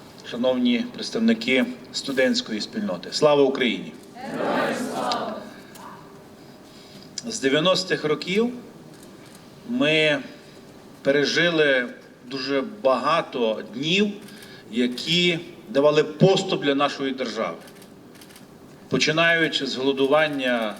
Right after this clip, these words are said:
студентів на Майдані, помаранчева революція,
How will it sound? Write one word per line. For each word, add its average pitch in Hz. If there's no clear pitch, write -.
студентів 160
на 143
Майдані, 113
помаранчева 151
революція, 131